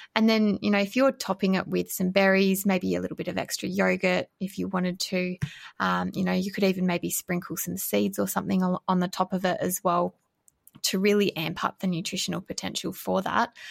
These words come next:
then, you know, you can make that into a, a really quite healthy meal, which, which is great. And, you know, I know before we started recording, we were talking about,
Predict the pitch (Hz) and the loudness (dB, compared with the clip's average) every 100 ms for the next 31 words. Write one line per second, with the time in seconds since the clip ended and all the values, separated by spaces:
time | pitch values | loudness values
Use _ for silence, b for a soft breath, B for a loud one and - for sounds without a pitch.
0 | B B _ 196 185 185 190 190 196 226 | B B _ -2 -2 -2 -2 -4 -4 -2
1 | 208 196 - - 185 190 - 185 185 180 | 0 -2 -2 -2 -2 -2 0 0 2 0
2 | 185 185 226 285 - 180 - - 170 - | 0 2 2 0 0 -2 -2 -4 -6 -6
3 | 180 185 190 190 - 196 - - - - | -4 0 0 -2 -4 -2 -2 -2 -2 -4
4 | B B B - 202 - 196 - 185 196 | B B B 0 0 2 0 0 2 0
5 | - 196 185 - 190 185 190 202 196 196 | 0 0 0 0 0 2 4 4 2 0
6 | - 196 185 - 185 180 185 190 - 196 | 4 4 4 2 0 0 -2 -4 0 2
7 | 190 185 185 190 196 190 185 92 | 2 0 0 -4 0 0 2 0